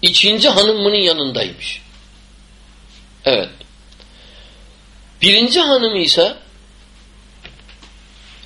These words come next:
ilk hanımı, büyük hanımı, ilk birinci hanımı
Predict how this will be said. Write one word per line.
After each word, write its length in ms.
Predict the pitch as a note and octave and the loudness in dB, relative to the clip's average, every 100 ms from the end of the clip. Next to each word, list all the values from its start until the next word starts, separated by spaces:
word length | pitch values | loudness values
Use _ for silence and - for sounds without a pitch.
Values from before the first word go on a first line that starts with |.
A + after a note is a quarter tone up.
| - - | -14 -4
ilk 320 | A#3+ B3 - | -2 0 -2
hanımı, 480 | - D3+ C#3+ A#2 G2+ | 0 0 0 -4 0
büyük 300 | D3+ G3+ - | 0 0 -2
hanımı, 500 | C3 A#2 G#2+ E3 C#4+ - - - - - | -2 0 -2 -4 -6 -18 -20 -20 -20 -4
ilk 280 | F3+ F3 B2 | -2 -2 -2
birinci 340 | C3+ C#3 D3 | -2 -2 0
hanımı 460 | D#3 A#2 A#2 F#3 A#3 | -2 -2 -4 -4 -6